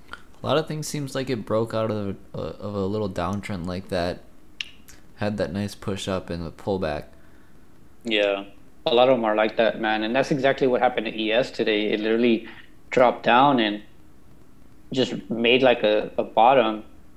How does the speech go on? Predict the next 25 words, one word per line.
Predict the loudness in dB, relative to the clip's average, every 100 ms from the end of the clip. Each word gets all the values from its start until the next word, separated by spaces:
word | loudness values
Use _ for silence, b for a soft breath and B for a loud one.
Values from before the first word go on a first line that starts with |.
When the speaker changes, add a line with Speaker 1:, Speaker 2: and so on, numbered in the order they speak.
| -20 -20 -20 -20 -20 -20 -20 -8
Speaker 1:
Yeah. | -6 -4 -6
Speaker 2:
And | -6
then | -2
it | 0
got | 2 2
bought | 2 0
up, | 0 -4 -6
like, | -6
literally. | -6 -6 -6 -8 -10 -20 -20 -20 -20 -20 -20 -20 -20 -20 -20 -20 -20 -20 -20 -18
Speaker 1:
This | -16
is | -12
just | -12 -10
profit | -8 -8 -10 -8
takers. | -6 -6 -8 -12 -16 -20 -20 -20 -20 -20 -12
Speaker 2:
Yeah, | -8 -8 -8 -14 -14 -4
but | 0
keep | 4
your | 8 8
alerts | 6 4
on | 2 2
Disney | -2 0 -2
over, | -2 -2
like, | -4 -4
one | -6
thirty-nine, | -4 -4 -4 -6